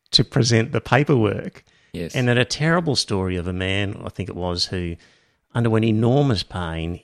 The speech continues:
Speaker 1: in getting transferred out of the hospital
Speaker 2: Mm.
Speaker 1: to another hospital because the, the, tr-, the
Speaker 2: Yeah, I think
Speaker 1: trauma
Speaker 2: he
Speaker 1: of transferring through the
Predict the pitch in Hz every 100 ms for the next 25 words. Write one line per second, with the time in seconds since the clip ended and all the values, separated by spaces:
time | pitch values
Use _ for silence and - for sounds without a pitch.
0 | - 92 90 85 92 87 - - 92 87
1 | - 90 87 98 107 85 90 87 87 82
2 | - 95 95 92 104 101 85 78 - 78
3 | 64 64 - - 85 - 78 - 98 -
4 | - - - - 101 98 92 113 117 113
5 | 95 85 - - 104 104 - 95 92 90
6 | 98 90 82